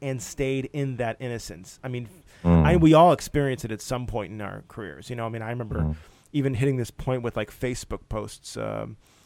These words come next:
Speaker 1: you know, actually, it was, like, around the time I met you, because I never saw Facebook as, like, a, as, like, a tool. I just kept writing stupid shit, and people liked it. And then, <laughs> and then all of a sudden, I, I, I thought, you know, I heard, "Oh, you can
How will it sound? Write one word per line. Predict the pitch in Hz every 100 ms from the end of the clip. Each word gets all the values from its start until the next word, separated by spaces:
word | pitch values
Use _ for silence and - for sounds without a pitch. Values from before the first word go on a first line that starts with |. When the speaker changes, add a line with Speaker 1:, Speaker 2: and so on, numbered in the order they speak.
| - -
Speaker 1:
you | 127
know, |
actually, | 127 143
it |
was, | 131
like, | 151 -
around | 135 156
the |
time | 135 131
I | 113
met | 117 117 - 135
you, | 131
because | 117 - 110
I | 117
never | 143 127
saw | 127 113
Facebook | - 117 - 110 110
as, | 107
like, | 104 104
a, | 101 110 _ _ _ _ -
as, | 110
like, | 113 107
a | 104 107 _
tool. | - - 135 110 107
I | 110
just | 113 113
kept | - 117 - 113 104 _ 120
writing | 113 113 113 107
stupid | - - 117 107 92
shit, | - 117 -
and | 107 101 - -
people | 135 113 113
liked | 113 -
it. | 107 107
And | 113
then, | 113 - 170 156
<laughs> | 196 -
and | 190
then | 165
all | 170
of | 170
a |
sudden, | - 170 160
I, | 151 151
I, |
I | 151 -
thought, | 131 147 143
you | 160
know, | 127
I | 123
heard, | 127 123
"Oh, | 147 123
you | 117
can | - 120